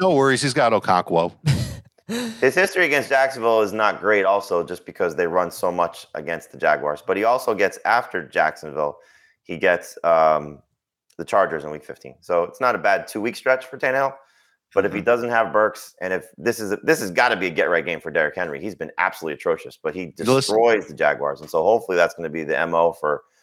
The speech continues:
Speaker 2: for Tennessee. This offensive line was bad, um, across the board, pass defen-, pass blocking, run blocking. So, um,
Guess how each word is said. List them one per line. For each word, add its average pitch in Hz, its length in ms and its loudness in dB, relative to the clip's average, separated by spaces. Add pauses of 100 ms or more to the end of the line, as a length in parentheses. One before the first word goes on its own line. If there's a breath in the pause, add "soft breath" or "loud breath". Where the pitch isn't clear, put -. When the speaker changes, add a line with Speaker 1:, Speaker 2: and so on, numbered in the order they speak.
(260)
Speaker 2:
for 90 120 -10
Tennessee. 82 340 -4
This 73 120 -6
offensive 87 340 0
line 101 240 2
was 98 100 -2
bad, 92 380 2 (400)
um, 80 320 0
across 113 260 0
the 82 80 -6
board, 80 340 0
pass 101 260 2
defen-, 92 400 -4
pass 104 240 2
blocking, 98 360 0
run 92 180 0
blocking. 85 380 0
So, 80 280 0 (500 soft breath)
um, 80 320 2